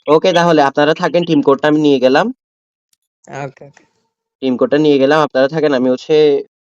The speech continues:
Speaker 1: যেহেতু এখন এক্সট্রা ফোন বা হচ্ছে পিসি কিছু নাই,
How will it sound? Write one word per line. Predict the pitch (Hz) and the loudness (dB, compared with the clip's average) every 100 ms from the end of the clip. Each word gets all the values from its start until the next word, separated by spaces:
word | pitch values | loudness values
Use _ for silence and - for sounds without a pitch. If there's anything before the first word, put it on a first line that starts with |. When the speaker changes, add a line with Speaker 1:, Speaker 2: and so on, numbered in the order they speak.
| _ | _
Speaker 1:
যেহেতু | - 127 131 139 | -10 -8 -4 -4
এখন | 127 135 | -4 -4
এক্সট্রা | 120 - 123 113 | -8 -8 -6 -6
ফোন | 113 135 135 147 147 131 | -6 -8 -4 -4 -6 -6
বা | 123 123 | -4 -4
হচ্ছে | 123 123 131 | -8 -14 -16
পিসি | 127 123 123 | -14 -14 -12
কিছু | 120 117 131 | -14 -10 -6
নাই, | 135 151 165 | -4 -4 -8